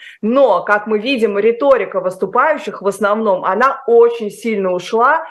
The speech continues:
от, э, вопросов, э, смены режима в России до вопросов, э, в-, вернее, до формулировок, что они чуть ли не готовы сесть рядом с Сечиным, потому что для всех очевидно,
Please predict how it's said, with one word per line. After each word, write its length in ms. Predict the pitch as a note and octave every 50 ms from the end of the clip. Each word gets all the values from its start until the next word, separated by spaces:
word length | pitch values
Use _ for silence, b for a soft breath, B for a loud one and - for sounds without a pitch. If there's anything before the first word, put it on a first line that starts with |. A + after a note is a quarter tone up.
| B B B _
от, 320 | G#3+ A3+ A#3 A3+ A3+ -
э, 40 | A#3
вопросов, 1120 | A3 G#3 G3+ G3+ G3+ G3+ G3 F#3+ G3 G#3 G#3+ G#3 - B3+ B3 A#3 A#3 A#3 A3+ G#3 - - _
э, 180 | G#3+ G3+ F#3+ F#3+ F#3+
смены 340 | - A#3 A#3 A#3 A3 G#3+ G3+
режима 580 | G3 G3 G3 F#3+ F#3+ D#3+ B3 D#4+ E4+ D4+ A#3+
в 60 | G3+ G3+
России 540 | - G3+ G#3 G#3+ - - - A3 G3+ F#3+
до 200 | F#3 F#3+ C4+ D4
вопросов, 560 | A#3+ A#3 G#3+ A3 A#3+ B3 C4 C4+ C4+ B3 A3+ A#3
э, 320 | - - - - - -
в-, 480 | G3+ G#3 G3+ G3+ G3 G3 F#3+ F#3+ G3 G3
вернее, 380 | G#3+ G3+ F#3+ A3+ A3+ A#3 A3
до 120 | A3 C#4 C#4+
формулировок, 560 | C#4+ B3+ A#3 A3 A3 A3+ C4 C4+ A#3 A3+ -
что 140 | - A#3 G#3
они 200 | G#3+ B3 C4+ B3+
чуть 200 | - C4 A#3+ A#3+
ли 60 | A3
не 80 | A3
готовы 360 | G3+ G#3 G#3 G#3+ A3+ G#3+ G3+ G#3
сесть 320 | G#3 - C4 C#4 C#4+ -
рядом 300 | A3+ A#3 A3 G#3+ A3 G#3+
с 100 | - -
Сечиным, 560 | - C4 B3 A#3+ - - - - F#3+ F#3 F3+
потому 300 | F3+ - G3 G3+ A3 A#3
что 100 | A#3 A#3
для 160 | G3+ G3+ G3
всех 260 | G3 G3 - C4 C#4 D4+
очевидно, 640 | C4+ - - B3 A3+ A#3+ A#3+ A3 G#3+ A#3+ A3+ A#3